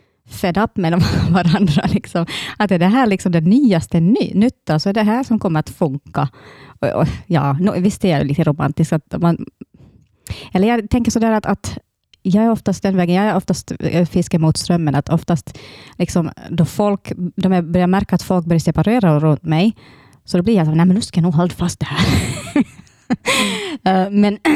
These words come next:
<clears throat> som sagt, att det här, då blir jag liksom mer att, att nej, men jag vill inte som vara sån att man liksom vid, vid, vid första... Alltså som man, bara för att, att kanske f-, alltså jag kan tänka mig att kanske vissa folk är sådär att,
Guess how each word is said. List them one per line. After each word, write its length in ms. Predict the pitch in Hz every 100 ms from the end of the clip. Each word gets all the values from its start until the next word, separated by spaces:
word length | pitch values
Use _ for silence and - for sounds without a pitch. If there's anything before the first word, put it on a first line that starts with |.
| 339 -
<clears throat> 340 | 320 294 214 185
som 180 | 180
sagt, 260 | 165 143 -
att 140 | 143
det 60 | -
här, 200 | 151 143 - _ _ _ _ _ _ _ _ _ - -
då 160 | 214
blir 140 | 180 165
jag 80 |
liksom 260 | 156 - 160
mer 120 | 156
att, 140 | - -
att 140 | -
nej, 180 | 160 156
men 280 | 156 156 196 _ _ _
jag 160 | - 160
vill 180 | 170 180
inte 140 | 165
som 160 | - 160
vara 300 | 180 202 202
sån 320 | - 147 139
att 120 | 139
man 120 | 156
liksom 240 | 139 139 143
vid, 180 | 139 147
vid, 200 | 151 160 - - -
vid 120 | 160
första... 440 | - 143 - 147 143 - _
Alltså 200 | - 156
som 100 | 156
man, 180 | 139 139 - _ _ _ _ _
bara 200 | 170 175
för 100 | 170
att, 140 | 160 -
att 220 | - - -
kanske 200 | - 160
f-, 160 | 165 - -
alltså 240 | - 165
jag 120 | 196
kan 140 | 202 214
tänka 100 | 208
mig 40 |
att 80 | 196
kanske 180 | - 190
vissa 280 | 202 - 226
folk 260 | - 156 165
är 40 |
sådär 280 | 165 147 143
att, 220 | - -